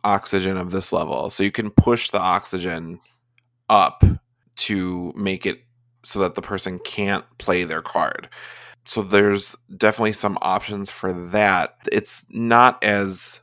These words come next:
clear or focused, I think.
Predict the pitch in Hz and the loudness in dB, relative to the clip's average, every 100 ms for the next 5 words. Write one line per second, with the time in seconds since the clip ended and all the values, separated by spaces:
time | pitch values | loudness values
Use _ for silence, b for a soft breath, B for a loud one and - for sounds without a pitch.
0 | _ - - 123 117 110 131 147 - 101 | _ -12 -2 2 2 4 2 0 -2 -2
1 | - - - 107 113 165 - - 151 156 | -4 -8 0 2 2 -2 0 -2 -2 -2
2 | 156 85 82 - | -4 -6 -8 -14